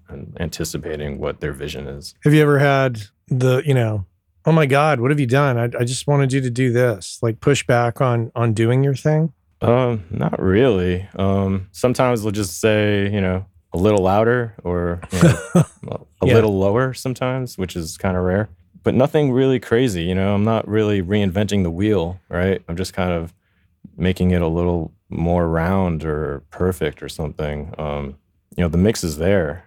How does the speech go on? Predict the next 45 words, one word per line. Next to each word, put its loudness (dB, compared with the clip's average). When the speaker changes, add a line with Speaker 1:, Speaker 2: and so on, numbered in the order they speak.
Speaker 1:
It's -10
really, 0
for 0
me, 2
mastering 0
is -2
about, 0
you -2
know, -4
hitting 2
all 2
those 0
benchmarks, -6
you -6
know, -2
making -4
sure -2
it -4
plays 0
back -4
right -2
and -4
everything. -6
But, -6
and 4
that's 2
all 4
fine. -4
Like, -12
all 2
the 0
technical -2
stuff -2
is -10
not 2
really 2
in 0
my -6
mind -4
'cause -6
it's -6
all, 0
"All -2
right, -6
this, -4